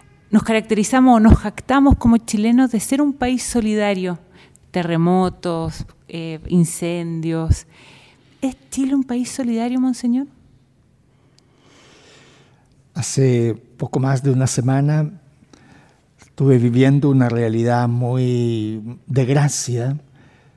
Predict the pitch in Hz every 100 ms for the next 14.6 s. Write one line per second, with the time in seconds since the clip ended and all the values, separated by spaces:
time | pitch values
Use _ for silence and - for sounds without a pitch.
0 | _ _ 160 131 120 107 127 117 110 123
1 | 139 147 156 - _ _ _ _ - 131
2 | 123 117 123 120 120 113 107 147 151 156
3 | 160 - - - _ _ _ 123 117 120
4 | 120 120 120 135 123 - 123 123 120 -
5 | 151 147 131 120 113 - 156 151 139 127
6 | 127 135 139 131 - - _ 123 123 120
7 | 123 - 131 131 131 139 135 139 120 120
8 | 110 - 120 120 113 110 110 107 104 98
9 | - _ _ _ _ _ 123 113 117 131
10 | 143 131 - 107 98 107 - _ - -
11 | - 123 120 117 123 - - _ 143 131
12 | 120 - - 139 143 - 107 95 _ _
13 | _ _ _ - 117 120 120 - 104 -
14 | 139 123 113 - 104